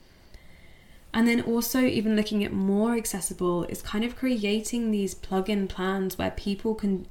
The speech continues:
do this exploration within themselves. It's a lot more affordable way of tapping into this energy, of mirroring what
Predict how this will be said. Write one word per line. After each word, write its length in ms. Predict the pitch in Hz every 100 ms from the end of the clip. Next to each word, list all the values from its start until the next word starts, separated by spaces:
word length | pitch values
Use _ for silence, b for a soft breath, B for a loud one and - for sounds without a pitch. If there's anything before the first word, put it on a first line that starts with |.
| -
do 240 | - 190 254
this 220 | 262 -
exploration 960 | - - 190 180 180 202 - 190 180 B B B -
within 380 | 190 196 226 254
themselves. 840 | 226 - 180 175 - - - - - b b b b
It's 100 | 208
a 40 |
lot 280 | 208 214 -
more 220 | 220 214
affordable 680 | 190 - 196 196 185 180 170
way 400 | 175 185 220 -
of 140 | -
tapping 460 | - - 226 226 208
into 520 | - 196 208 214 196
this 220 | 190 - 185
energy, 560 | 196 196 - 175 170
of 120 | -
mirroring 840 | 202 202 214 269 269 214 170 - - B B B B
what 180 | - -